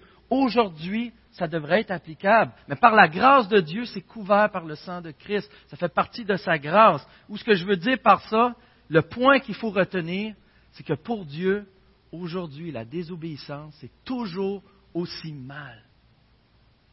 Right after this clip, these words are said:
C'est pas rendu correct. C'est loin d'être banal.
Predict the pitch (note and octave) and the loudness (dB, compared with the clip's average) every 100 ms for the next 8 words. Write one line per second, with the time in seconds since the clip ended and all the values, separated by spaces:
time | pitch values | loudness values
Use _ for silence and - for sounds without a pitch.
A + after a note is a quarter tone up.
0 | _ - A#3 A#3 F#3+ D#3 C#3 - - F#3+ | _ -18 0 2 2 -6 -8 -18 -12 -12
1 | C#3+ E3 _ _ _ _ _ _ _ _ | -12 -16 _ _ _ _ _ _ _ _
2 | - D#3 E3+ A#3 C4 G3 G#3 D3 A#2 G3+ | -4 -2 2 4 6 6 4 2 6 8
3 | G3 G3+ G3 E3+ A#2+ | 8 2 0 -2 -6